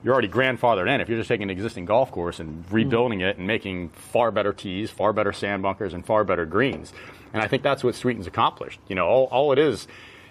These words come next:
at least common denominator of it is, it was an existing nine-hole golf course that was built into a new nine-hole golf course. You know, that's really all it is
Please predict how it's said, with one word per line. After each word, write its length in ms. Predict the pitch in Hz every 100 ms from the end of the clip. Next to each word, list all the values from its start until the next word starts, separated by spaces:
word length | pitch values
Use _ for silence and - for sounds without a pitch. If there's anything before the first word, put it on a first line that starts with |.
| - -
at 180 | -
least 180 | 131 139
common 220 | 143 113
denominator 560 | 104 127 147 101 101 104
of 80 | 101
it 40 |
is, 180 | 101 92
it 40 | 107
was 120 | 101
an 80 | 101
existing 380 | 95 120 117
nine-hole 340 | 117 117 120 117
golf 220 | 120 123
course 220 | 135 135
that 80 | 120
was 100 | 104
built 220 | 98 120
into 160 | 117 117
a 40 | 123
new 80 |
nine-hole 340 | 110 82 78 85
golf 220 | 82 78
course. 380 | - 73 - - - -
You 80 | 90
know, 100 | 87
that's 280 | 135 131 110
really 340 | 110 135 101 -
all 240 | 123 110
it 80 | 101
is 280 | 139 143